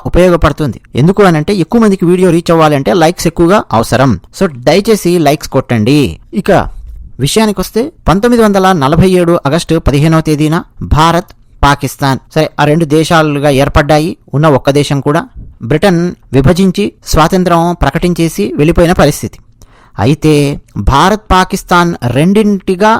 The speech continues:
విభజించి ఈ రెండు దేశాలు ఉన్నాయి అని చెప్పి ప్రకటించిన బెలూచిస్తాన్ ప్రాంతం మాత్రం స్వతంత్రంగా ఉండేది. Underline this, బెలూచిస్తాన్ ప్రాంతం స్వతంత్రంగా ఉంటే అక్కడ ఖాన్ of కలాత్ అనే ఒక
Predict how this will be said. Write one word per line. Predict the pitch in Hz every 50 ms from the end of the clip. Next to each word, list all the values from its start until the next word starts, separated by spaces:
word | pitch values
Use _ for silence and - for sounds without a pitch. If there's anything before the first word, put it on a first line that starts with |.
| 392 - - -
విభజించి | 160 156 190 202 196 214 202 - - 190 190 202 214 - _ - -
ఈ | 170 170
రెండు | 165 170 180 196 180 190
దేశాలు | 190 185 - 190 185 180 180 170 175 180 180 - - 175
ఉన్నాయి | 175 175 175 170 175 180 175
అని | 160 165
చెప్పి | 165 - - -
ప్రకటించిన | 110 113 143 139 147 147 - 143 143 139 135 135 143 151 - - - 107 -
బెలూచిస్తాన్ | 170 190 240 262 254 - 226 - - 214 208 196 190 - 170
ప్రాంతం | 160 160 175 190 - 196 180 170 160
మాత్రం | 151 147 - - 139 127 135 156 165 151 107 92 _ _ _ _ - - -
స్వతంత్రంగా | - 151 143 - 226 - - 233 247 254 233 - 214 202 190 180 175 175 185 180
ఉండేది. | 165 160 147 139 131 120 110 139 151 160 156 139 120 110 - _ _ - -
Underline | 160 185 208 208 202 202 202 196 185 185
this, | 202 - - - - - - - - _ - - - _ - 151
బెలూచిస్తాన్ | 165 196 202 - 196 - - 185 175 165 -
ప్రాంతం | 160 147 160 156 160 151 151 147 -
స్వతంత్రంగా | - 160 - 208 202 196 185 175 165 160 156 147 120
ఉంటే | 107 - - 160 233 285 _ - - -
అక్కడ | - - 180 175 165 170 175 196 - - - - -
ఖాన్ | - 180 190 214 220 202 190
of | 202 - - - -
కలాత్ | 135 143 151 160 151 - - - - - - - - _ - 151
అనే | 180 214 220 202
ఒక | - 170